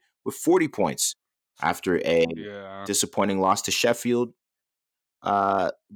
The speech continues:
Speaker 1: but the number three team, uh, the three and four,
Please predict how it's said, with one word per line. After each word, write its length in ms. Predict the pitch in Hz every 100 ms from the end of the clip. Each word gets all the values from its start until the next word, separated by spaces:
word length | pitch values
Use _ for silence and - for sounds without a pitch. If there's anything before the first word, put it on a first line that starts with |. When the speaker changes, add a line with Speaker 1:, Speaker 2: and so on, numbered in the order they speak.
| -
Speaker 1:
but 220 | 147 143 -
the 80 |
number 320 | 151 170 202 233
three 260 | - 170
team, 360 | 147 98 65 65 _ _ -
uh, 380 | 107 113 107 82 107
the 120 | 113
three 260 | - 170 208
and 100 | 151
four, 520 | - 143 95 85 -